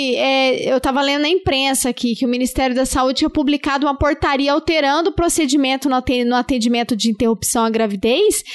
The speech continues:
dizendo que, determinando que, havendo indícios ou confirmação de estupro, a equipe médica tinha que comunicar o fato à polícia, e isso gera bastante,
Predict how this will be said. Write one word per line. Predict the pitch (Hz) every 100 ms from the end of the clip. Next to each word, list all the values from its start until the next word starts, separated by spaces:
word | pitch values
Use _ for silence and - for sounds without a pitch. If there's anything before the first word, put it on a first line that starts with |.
| - - - 226
dizendo | 240 247 277 302 320
que, | 320 269
determinando | 294 302 302 320 320 269 285 359 349
que, | 370 - 311
havendo | 285 240 277 311 359
indícios | 330 254 277 - 254
ou |
confirmação | 269 262 - 254 254 254
de | 226
estupro, | 226 - 294 302
a | 294
equipe | 285 - 294
médica | 262 247 254 -
tinha | 262 254 247
que |
comunicar | - 254 247 240 247
o |
fato | 240 240 247
à |
polícia, | - 254 226 233 311 - 285
e | 254 254
isso | 262 277
gera | 233 254 247
bastante, | 240 226 277 320 - 339